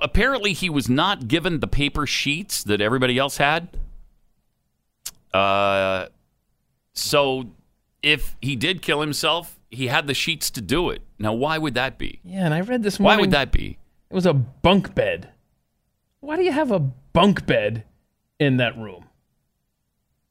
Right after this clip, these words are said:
Speaker 2: 'Cause that gives you that height,
Speaker 1: Mm-hmm.
Speaker 2: right?
Speaker 1: Gives you the height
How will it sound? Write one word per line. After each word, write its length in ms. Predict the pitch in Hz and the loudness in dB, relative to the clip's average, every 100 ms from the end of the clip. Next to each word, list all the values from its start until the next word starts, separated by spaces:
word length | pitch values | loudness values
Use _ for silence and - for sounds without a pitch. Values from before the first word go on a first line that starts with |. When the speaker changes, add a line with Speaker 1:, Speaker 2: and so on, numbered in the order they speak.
| _ - | _ -2
Speaker 2:
'Cause 200 | 160 139 | -2 4
that 280 | 185 208 | 4 4
gives 280 | 160 202 156 | 4 4 4
you 140 | 190 170 | 0 0
that 300 | 175 180 - | 0 0 0
height, 260 | 107 101 | 2 4
Speaker 1:
Mm-hmm. 180 | 107 110 | 2 0
Speaker 2:
right? 100 | 147 | 4
Speaker 1:
Gives 160 | 127 104 | 4 4
you 80 | 107 | 2
the 120 | 101 | 2
height 240 | 113 78 | 2 -2